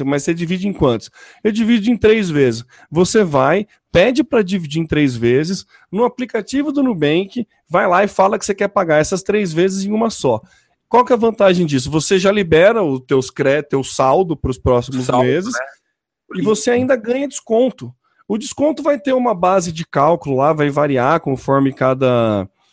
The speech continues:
Speaker 1: cada departamento que você tá comprando, se for roupa, se for
Speaker 2: Sim,
Speaker 1: combustível,
Speaker 2: sim.
Speaker 1: se for qualquer tipo de coisa. Mas é um desconto, é, é, já é algo a se pensar e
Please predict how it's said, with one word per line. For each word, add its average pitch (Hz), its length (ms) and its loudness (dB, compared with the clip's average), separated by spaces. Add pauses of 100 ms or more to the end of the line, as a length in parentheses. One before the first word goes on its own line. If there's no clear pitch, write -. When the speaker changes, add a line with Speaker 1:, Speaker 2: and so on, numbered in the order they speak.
(280)
Speaker 1:
cada 127 220 2
departamento 139 720 2
que - 60 -14
você 143 80 -4
tá 131 120 -2
comprando, 139 460 0
se - 80 -10
for 123 180 2
roupa, 113 460 2
se 110 160 -8
for 113 240 -6
Speaker 2:
Sim, 113 60 -12
Speaker 1:
combustível, 117 760 -6
Speaker 2:
sim. 107 160 -14
Speaker 1:
se - 60 -20
for 113 140 -8
qualquer 123 280 -4 (280)
tipo - 200 -12
de 127 120 -14
coisa. 196 400 0 (680)
Mas 180 540 0
é 285 80 2
um 330 100 -2
desconto, 294 680 -2
é, 151 460 -2
é, 156 40 2
já 170 220 0
é 185 160 4
algo 190 320 2
a 208 80 -2
se 214 160 -8
pensar 226 880 -2 (580)
e 185 760 2